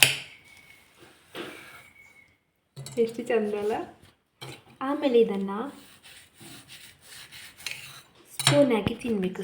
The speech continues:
ಸ್ಪೂನ್ ಹಾಕಿ. ಮುಂಚೆ ಕ-, ಕೈಯಲ್ಲಿ ಕಟ್ ಮಾಡ್ತಿದ್ದೆ. ಒಂದು ಸಲ ಒಬ್ರದ್ದು YouTube-ಅಲ್ಲಿ ನೋಡಿದೆ, YouTube ಅಲ್ಲ, ರೀಲ್ಸಲ್ಲಿ ಫ್ರೂಟ್ ಮಾಡುವವರು,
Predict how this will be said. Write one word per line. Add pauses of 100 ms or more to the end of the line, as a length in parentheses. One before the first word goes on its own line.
ಸ್ಪೂನ್
ಹಾಕಿ. (1400)
ಮುಂಚೆ
ಕ-,
ಕೈಯಲ್ಲಿ
ಕಟ್
ಮಾಡ್ತಿದ್ದೆ. (960)
ಒಂದು
ಸಲ (200)
ಒಬ್ರದ್ದು
YouTube-ಅಲ್ಲಿ
ನೋಡಿದೆ,
YouTube
ಅಲ್ಲ,
ರೀಲ್ಸಲ್ಲಿ (400)
ಫ್ರೂಟ್ (100)
ಮಾಡುವವರು,